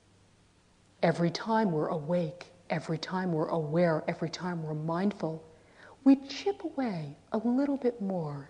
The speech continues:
at the edges of our conditioning, at the edges of that which keeps the heart bound and contracted and stiff and frozen. We chip away at the torments of the heart, greed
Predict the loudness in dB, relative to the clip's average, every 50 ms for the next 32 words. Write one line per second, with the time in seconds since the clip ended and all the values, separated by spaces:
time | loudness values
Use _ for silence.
0 | -16 -12 -10 -10 -8 -6 -6 -6 -6 -2 0 0 2 2 0 -2 -4 -4 -4 -8
1 | -10 -12 -10 -8 -8 -6 -6 -6 -8 -8 -8 -8 -8 -6 -6 -6 -8 -8 -8 -10
2 | -8 -10 -12 -14 -18 -20 _ _ _ _ _ _ _ _ _ _ _ _ _ _
3 | _ _ _ _ _ _ _ -8 -6 -4 0 0 0 2 4 6 6 6 6 6
4 | 2 -2 -2 -2 -6 -10 -8 -6 -6 -6 -4 -2 -2 -2 -2 -2 -4 -4 -6 -6
5 | -8 -8 -8 -8 -8 -4 -4 -4 -4 -4 -6 -8 -8 -8 -8 -8 -10 -10 -6 -4
6 | -2 -2 -2 -2 -4 -4 -6 -8 -10 -12 -10 -8 -6 -6 -6 -8 -6 -8 -8 -8
7 | -6 -6 -6 -6 -6 -8 -12 -14 -14 -12 -12 -14 -16 -20 _ _ _ _ _ -8
8 | -6 -6 -6 -8 -6 -2 -2 -2 -2 -4 -8 -12 -16 -20 -14 -10 -10 -8 -8 -6
9 | -6 -6 -6 -6 -6 -8 -8 -10 -10 -10 -14 -18 -20 _ _ _ _ _ _ _
10 | _ _ _ _ 2 2 2 4 2 0 2 2 2 2 4 4 2 2 0 -2
11 | -4 -6 -10 -14 -18 -20 -20 -20 _ _ _ _ _ _ _ _ _ _ -20 _
12 | _ _ _ _ _ _ -2 -2 -2 0 0 0 0 0 0 -2 -8 -6 -2 0
13 | 2 2 2 0 -2 -4 -6 -6 -6 -6 -10 -8 -6 -6 -6 -6 -6 -10 -12 -16
14 | -14 -12 -12 -8 -2 0 0 2 0 0 -2 -4 -8